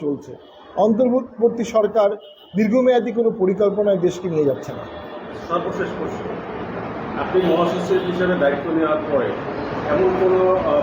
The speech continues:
Speaker 2: প্রোগ্রাম হাতে নিয়েছেন, আহ, যে সংগঠনকে শক্তিশালী করার জন্য কোনো ইয়ে পদক্ষেপ আছে কিনা?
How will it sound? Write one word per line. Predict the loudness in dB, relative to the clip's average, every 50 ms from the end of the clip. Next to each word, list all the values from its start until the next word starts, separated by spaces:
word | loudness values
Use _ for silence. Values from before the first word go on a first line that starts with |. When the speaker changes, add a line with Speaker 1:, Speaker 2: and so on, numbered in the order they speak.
| 0 -2 -4
Speaker 2:
প্রোগ্রাম | -4 -4 0 0 0 0
হাতে | 0 0 -2 0 0 2
নিয়েছেন, | 4 6 6 6 4 4 2 0 0 0
আহ, | -2 0 2 2 2 2
যে | 2 0 2 2 0 0 0 0
সংগঠনকে | 0 2 2 2 2 2 2 2 2 2 2
শক্তিশালী | 0 2 2 2 2 2 0 0 0 2 2 4 4 2
করার | 2 2 2 2 2 2
জন্য | -2 -2 -2 -4 -4 -6 -6 -8 -8 -8 -8 -6 -6 -6 -2
কোনো | 0 2 2 2 2
ইয়ে | 2 2 2 2 4
পদক্ষেপ | 4 4 2 2 2 2 0 0 0 0
আছে | 0 0 -2 -2 -2 0
কিনা? | 0 0 0